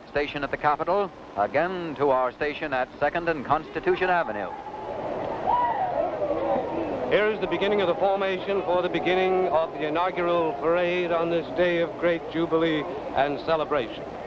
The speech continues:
Speaker 2: This is the, uh, cordon of motorcycle police.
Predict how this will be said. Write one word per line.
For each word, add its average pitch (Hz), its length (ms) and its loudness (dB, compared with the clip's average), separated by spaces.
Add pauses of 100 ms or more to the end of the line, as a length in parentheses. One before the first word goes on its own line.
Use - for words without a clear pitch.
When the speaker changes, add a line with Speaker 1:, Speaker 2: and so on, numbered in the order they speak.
(480)
Speaker 2:
This 175 160 4 (340)
is 165 280 2
the, 156 400 2
uh, 147 40 -2 (300)
cordon 196 400 2
of 180 160 -2
motorcycle 175 540 2
police. 190 420 0